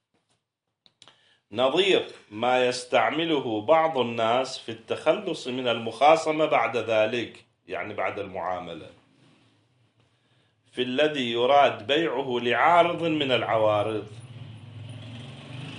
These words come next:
بإيقاع العقد على شيء معين معلوم لا نزاع فيه،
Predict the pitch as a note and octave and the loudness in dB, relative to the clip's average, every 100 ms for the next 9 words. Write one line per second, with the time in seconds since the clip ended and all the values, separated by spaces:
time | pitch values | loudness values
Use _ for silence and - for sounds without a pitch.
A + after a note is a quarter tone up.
0 | A2+ B2 B2 B2+ - E3+ C#3 C3 G#2+ C#3 | -6 -2 0 0 2 4 4 2 2 0
1 | - A#2+ - - A#2+ B2 A#2 E3+ E3+ D#3+ | -2 -6 -8 -2 2 2 2 -2 -4 -4
2 | C3+ C3 B2 C3+ E3 D3 B2 A#2+ A#2+ A#2 | -4 -2 0 0 0 -2 -4 -4 -2 -2
3 | C3 E3+ G3 G3 F#3 G3+ G3 D#3+ D3+ B2 | 2 4 4 4 6 6 6 4 4 4
4 | B2 - A#2 A2 | 4 0 -8 -10